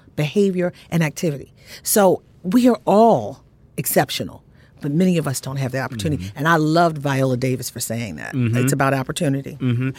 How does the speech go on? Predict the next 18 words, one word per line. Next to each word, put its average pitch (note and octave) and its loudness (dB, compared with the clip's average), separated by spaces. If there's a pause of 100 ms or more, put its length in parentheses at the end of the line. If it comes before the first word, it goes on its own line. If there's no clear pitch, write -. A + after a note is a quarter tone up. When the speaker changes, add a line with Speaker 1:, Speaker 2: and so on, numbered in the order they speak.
(180)
Speaker 2:
You C#3+ -4
know, A#2+ -2
uh, C#3 -6
Ta-Nehisi C#3+ -2
Coates A#2 0
wrote, G#2 -4 (200)
uh, G2+ -2
this F#2+ -6 (160)
epic, A2 -2 (240)
yet F#2+ -2
another F#2 0
<laughs> - -18
epic G#2 -2
essay, G2 -2 (220)
My G2+ -4
President G#2 -6
Was G2 -10
Black. F#2 -8